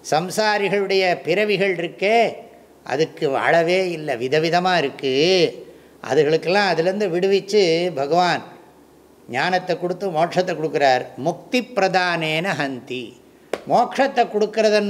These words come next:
மூலமாக அழிக்கிறார்னர். முக்தி பிரதானேன ஹந்தி. ஆக, மோட்சத்தை கொடுத்து இந்த விதவிதமான சம்சாரத்திலிருந்து ஜீவாத்மாக்களை விடுவிக்கிறார்.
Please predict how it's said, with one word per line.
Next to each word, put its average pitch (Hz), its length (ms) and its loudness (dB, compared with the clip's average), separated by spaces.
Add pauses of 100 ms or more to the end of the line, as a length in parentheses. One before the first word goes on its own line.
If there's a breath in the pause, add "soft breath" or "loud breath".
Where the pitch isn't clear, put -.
மூலமாக 240 520 4
அழிக்கிறார்னர். 190 720 0 (1500)
முக்தி 147 260 -2 (120)
பிரதானேன 185 600 2 (140)
ஹந்தி. 123 400 -6 (960)
ஆக, 175 120 0 (120)
மோட்சத்தை 220 400 0 (100)
கொடுத்து 180 380 0 (760)
இந்த 175 140 -2 (160)
விதவிதமான 202 680 2 (200)
சம்சாரத்திலிருந்து 185 1120 0 (720)
ஜீவாத்மாக்களை 214 1200 0 (120)
விடுவிக்கிறார். 175 600 2